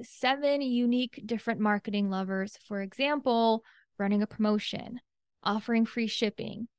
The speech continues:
Um, you can also have star seller status, which is another, like, badge that you can have on your products. So there's these different marketing levers that Etsy has for small businesses to use, and a lot of people don't use them.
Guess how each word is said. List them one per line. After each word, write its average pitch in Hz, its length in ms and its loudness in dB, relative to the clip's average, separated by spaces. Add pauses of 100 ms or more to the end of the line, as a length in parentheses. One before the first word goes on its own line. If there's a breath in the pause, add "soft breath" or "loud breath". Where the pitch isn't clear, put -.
(460 soft breath)
Um, 196 280 -2
you 196 120 2
can 214 100 -4
also 214 240 -2
have 208 180 0
star 226 360 0
seller 247 480 2
status, 196 520 -4
which 208 140 -10
is 202 80 -6
another, 208 340 -2
like, 202 140 -2 (140)
badge 220 340 0
that 214 80 -8
you 185 80 -8
can 214 140 -6
have 202 200 -6
on 190 120 -6
your 190 100 -10
products. - 640 -6 (400 loud breath)
So 254 180 4
there's 240 260 4
these 240 180 -2
different 269 340 2
marketing 226 540 2
levers 208 460 2
that 202 220 -2
Etsy 220 380 -4
has 302 460 4
for 233 240 0
small 220 240 2
businesses 220 480 2
to - 120 -6
use, 285 460 4
and 247 140 2
a 247 60 4
lot 240 200 2
of 247 60 2
people 240 240 0
don't 208 260 -2
use 240 280 2
them. - 340 -12